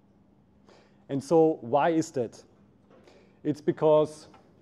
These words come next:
<laughs> it's because, um, we actually, um, like, you know, it has always been like this. Security was always frustrating for everybody, but don't worry, there's actually a light at the end of the tunnel.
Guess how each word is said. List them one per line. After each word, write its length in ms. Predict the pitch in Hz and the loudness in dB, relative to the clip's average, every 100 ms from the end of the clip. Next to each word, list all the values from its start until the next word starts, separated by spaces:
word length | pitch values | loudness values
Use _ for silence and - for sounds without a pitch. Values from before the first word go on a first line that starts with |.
| _ _ _ - | _ _ _ -18
<laughs> 600 | 120 - 151 - - - | -18 -18 -20 -20 -20 -10
it's 140 | 143 - | -8 -2
because, 540 | 170 - 156 156 151 | -2 0 -2 -2 -2
um, 240 | 135 135 | -6 -4
we 160 | 135 160 | -2 0
actually, 600 | 160 - 165 156 151 147 - - _ _ 131 | -2 -4 0 2 0 -2 -12 -20 _ _ -8
um, 280 | 127 127 123 | -6 -6 -6
like, 200 | 151 151 | -6 -4
you 60 | 131 | -2
know, 140 | 196 | 0
it 140 | 165 | 0
has 120 | 160 165 | 0 2
always 280 | 180 185 | 2 2
been 180 | - 156 | 0 -4
like 160 | 139 - | -4 -6
this. 180 | 113 - | -12 -10
Security 400 | - 120 190 190 | -12 -4 0 0
was 140 | 165 | 0
always 240 | 151 160 | 0 0
frustrating 580 | - 139 143 160 156 143 | -2 -4 -2 -4 -4 -4
for 160 | - 135 | -4 -4
everybody, 560 | 143 185 123 123 185 - - _ _ | -2 -2 -2 -2 -6 -8 -20 _ _
but 160 | 139 131 | -6 2
don't 240 | 156 170 | 2 2
worry, 360 | 127 127 165 208 - _ _ _ _ _ | 0 0 0 -2 -10 _ _ _ _ _
there's 180 | 143 139 | -4 0
actually 640 | 151 - 165 147 147 143 - - - | -2 -2 -4 0 0 0 -6 -20 -12
a 60 | 127 | -6
light 340 | 127 127 143 | -4 -4 -4
at 80 | 131 | -6
the 140 | 131 117 | -8 -8
end 140 | 113 | -10
of 100 | - | -12
the 80 | 110 | -16
tunnel. 360 | - 95 85 | -14 -16 -16